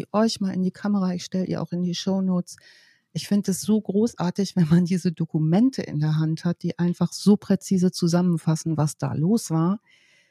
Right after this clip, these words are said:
Also, sie finden keine Anzeichen für einen Kampf. Es ist nichts zerstört. Es gibt keine, keine Raub, keine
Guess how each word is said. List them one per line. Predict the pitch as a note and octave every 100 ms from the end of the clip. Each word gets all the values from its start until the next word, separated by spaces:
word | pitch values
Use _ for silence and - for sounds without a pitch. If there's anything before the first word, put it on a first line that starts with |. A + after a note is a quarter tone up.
| _ _ _
Also, | F#3+ G#3 G#3 G#3+ G#3+ - _ _ _ _ _ _ _ _ _ _ _ -
sie | F#3+ G3 G#3+ G#3+ - _ _ _ _ _ _
finden | - B3 C4 A#3+ A3+
keine | - G#3+ A3 A3+ G#3+ G#3
Anzeichen | G#3 A3 G#3+ G#3 G3+ -
für | G3 - -
einen | F#3+ F#3 F3+
Kampf. | - - F3 D3 - - - _ _ _ -
Es | F#3+ F#3
ist | - G3 -
nichts | G#3 G#3 - - -
zerstört. | - G3+ F#3+ - - F3+ D3 - -
Es | F3+ -
gibt | - G3 -
keine, | - F#3+ F#3 F3+ F3+
keine | F3+ F#3+ F3+ F3+ F3 E3
Raub, | F3+ G#3 A3 -
keine | - F#3 F#3 F#3 F3+